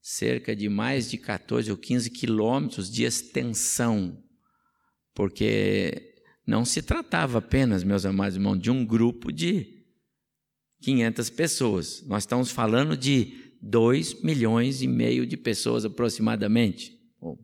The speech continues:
é o número que saiu do Egito, entre os que morreram e nasceram, Deve ter ficado a mesma coisa, se não é que não aumentou, porque o judeu aumenta mais do que diminui, né?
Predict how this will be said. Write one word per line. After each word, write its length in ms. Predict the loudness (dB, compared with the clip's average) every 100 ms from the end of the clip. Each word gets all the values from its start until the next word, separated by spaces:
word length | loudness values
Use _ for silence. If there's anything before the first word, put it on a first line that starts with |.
| _
é 140 | -4 0
o 60 |
número 320 | 4 4 2
que 120 | 0 -4
saiu 340 | -2 0 -2
do 120 | 0
Egito, 540 | -4 0 0 0 -4 -4
entre 180 | -4
os 100 | -6
que 120 | -4 -4
morreram 400 | -2 -2 -2 -2
e 40 |
nasceram, 540 | -4 -4 0 0 0 -6 -16 -20 _ _
Deve 220 | 0 0
ter 120 | -2
ficado 360 | -4 -2 -2 0
a 40 |
mesma 280 | 2 4 2
coisa, 200 | 2 0
se 80 | 0
não 100 | 0
é 60 | 0
que 80 |
não 100 | 0
aumentou, 480 | 2 4 2 2 0
porque 280 | 0 -4 0
o 80 | 0
judeu 420 | 0 2 2 2 -6 -20 _ _
aumenta 480 | 0 2 2 2 0
mais 220 | 0 0
do 80 | -4
que 240 | -4 -4
diminui, 500 | -2 0 2 4 2
né? 200 | 2 0